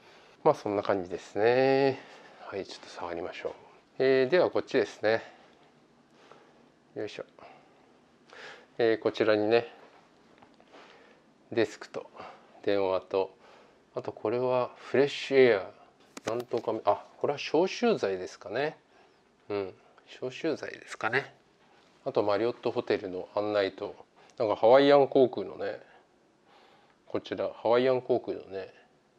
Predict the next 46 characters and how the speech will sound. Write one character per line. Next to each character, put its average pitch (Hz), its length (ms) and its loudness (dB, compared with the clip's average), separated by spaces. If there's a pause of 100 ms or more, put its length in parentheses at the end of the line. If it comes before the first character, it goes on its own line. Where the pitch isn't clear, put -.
(140)
割 113 220 0
引 123 420 -6 (960)
券。 98 200 0 (1160)
ま 113 120 0
あ、 104 40 0
多 123 140 0
分 95 120 -2
高 117 240 0
い 127 80 4
と - 80 -4
思 98 120 -2
い - 100 -2
ま 107 80 2
す - 140 -10
け 104 100 2
ど、 101 160 -2 (460)
つ - 120 -6
い - 80 -4
て 90 140 -8
る 95 80 -10
み 92 100 -8
た 90 140 -8
い 92 60 -14
で - 80 -20
す - 180 -20
ね。 131 480 2 (320)
で、 165 80 4
あ 160 100 6
と 123 100 0
ゴ 107 140 0
ミ 110 140 0
箱 107 320 -2
が 95 140 -4
あ 92 60 -2
っ - 20 -20 (240)
て、 151 240 4 (240)
で、 160 100 0
こ 151 100 4
っ - 20 -2
ち 147 120 -2
が 143 160 8
テ 139 180 4
レ 107 100 4
ビ 92 100 -4
で 101 560 6
す。 - 300 -18